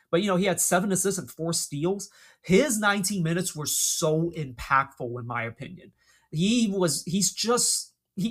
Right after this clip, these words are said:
he, on offense, he really does not do much, <laughs> in, in my opinion. You know, he's not a, uh, a threat to penetrate at all. And then, like, he's a, he's a sketchy shooter. He, he's a good shooter, but, like, he's a guy that, like, I'm not exactly, like,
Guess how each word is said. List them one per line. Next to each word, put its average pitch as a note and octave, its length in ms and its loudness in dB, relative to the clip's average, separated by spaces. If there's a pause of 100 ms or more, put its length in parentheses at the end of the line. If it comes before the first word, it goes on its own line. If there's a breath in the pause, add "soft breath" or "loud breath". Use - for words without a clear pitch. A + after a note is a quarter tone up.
he, A3+ 240 -2
on F#3+ 140 4
offense, C#4 400 2
he F3 140 -2
really E3+ 540 2
does D3+ 260 2
not C3+ 320 4
do C3 140 -8
much, A#2 500 -6
<laughs> F#3+ 60 -6
in, D3+ 180 -6
in D3 120 -4
my C3+ 180 0
opinion. - 460 -12
You C#3+ 80 -10
know, C#3 140 -4 (200 loud breath)
he's C#3+ 200 -2
not D3+ 400 4
a, D3 260 -4
uh, C3+ 380 -2
a D3 140 -10
threat D3 280 -2
to C#3 80 -8
penetrate D3 640 -6 (120)
at C3 280 -2
all. C3+ 400 -2 (420 soft breath)
And D#3+ 180 0
then, E3 260 2
like, D3+ 220 2
he's F3+ 280 -2
a, G3+ 240 4
he's A3+ 160 -2
a A#3+ 60 2
sketchy A#3+ 520 0
shooter. C#3 520 -6
He, F#3 100 -8
he's A#3+ 220 -4
a - 200 -4
good D4+ 220 -4
shooter, C4+ 380 -4
but, - 180 -4
like, F3 180 -2
he's A#3 140 -4
a G#3+ 80 0
guy G3 280 0
that, E3+ 240 -2 (480 soft breath)
like, E3+ 240 0
I'm F#3+ 280 4
not A#3 220 4
exactly, E3+ 480 0
like, D3+ 240 -4